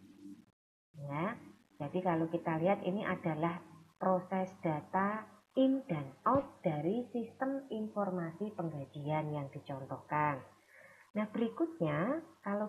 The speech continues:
kita buat secara keseluruhan, hierarki atau yang disebut dengan decomposition dari sistem informasi penggajian yang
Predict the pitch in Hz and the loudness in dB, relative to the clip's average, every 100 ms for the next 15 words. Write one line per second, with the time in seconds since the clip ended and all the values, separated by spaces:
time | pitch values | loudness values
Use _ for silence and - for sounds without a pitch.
0 | 208 214 214 202 - 175 175 160 - - | -4 -4 -2 -2 0 6 8 6 2 0
1 | 180 175 175 165 165 165 165 160 160 160 | 0 2 2 2 4 4 4 6 4 2
2 | 160 - - 202 226 202 196 214 262 190 | -2 -8 -4 -2 0 0 2 2 0 0
3 | 143 139 175 - - - - 196 190 175 | -2 -4 -8 -10 -20 -6 4 8 8 8
4 | 160 - 277 285 180 135 - - 170 170 | 6 2 2 4 4 0 -8 0 0 4
5 | 185 175 165 165 - 165 170 165 160 156 | 2 4 2 -2 -6 -4 -4 -2 -2 -2
6 | 151 - 240 277 277 196 180 180 165 180 | -6 0 4 4 2 0 0 0 -2 -2
7 | 160 - 143 139 170 262 320 - 156 147 | -4 -4 -6 -4 -4 -4 -6 -2 -2 -2
8 | 160 - 165 - 160 165 151 160 156 170 | -8 -8 -6 -4 -4 -2 -2 -4 -4 -4
9 | 160 156 156 147 160 160 160 156 147 | -4 -4 -4 -4 0 0 2 0 -2